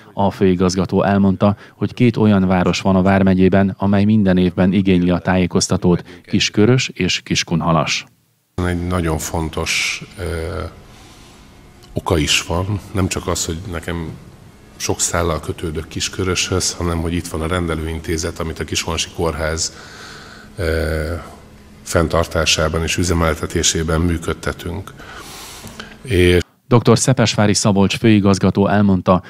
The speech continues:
Speaker 1: hogy a kórház újra életre kelt a covid járvány után.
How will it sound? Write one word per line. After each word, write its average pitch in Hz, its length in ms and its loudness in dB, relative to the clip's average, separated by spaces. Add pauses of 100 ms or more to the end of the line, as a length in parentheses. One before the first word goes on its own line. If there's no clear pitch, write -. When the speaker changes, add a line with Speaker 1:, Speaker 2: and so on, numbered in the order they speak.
(120)
Speaker 1:
hogy 104 160 -2
a 98 80 4
kórház 107 460 2
újra 104 340 4
életre 95 440 2
kelt 98 300 0
a 92 60 2
covid 90 340 2
járvány 90 400 2
után. 87 420 0